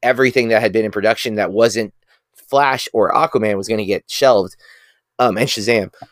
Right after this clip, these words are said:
And, uh, so to see this is happening is cool. I still have superhero burnout, so I'm not,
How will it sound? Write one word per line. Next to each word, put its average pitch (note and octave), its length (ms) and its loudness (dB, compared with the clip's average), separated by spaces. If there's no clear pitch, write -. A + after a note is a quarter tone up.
And, C3+ 540 0
uh, A#2+ 240 4
so C3+ 300 2
to A#2+ 100 -8
see E3+ 180 -4
this - 380 -4
is B2 140 -4
happening F3 540 -4
is C3+ 160 0
cool. A3+ 440 0
I E3+ 100 2
still G#3+ 200 0
have F#3+ 100 4
superhero G3 480 2
burnout, G3+ 460 0
so D#3+ 140 2
I'm C#3 100 0
not, D3+ 200 -2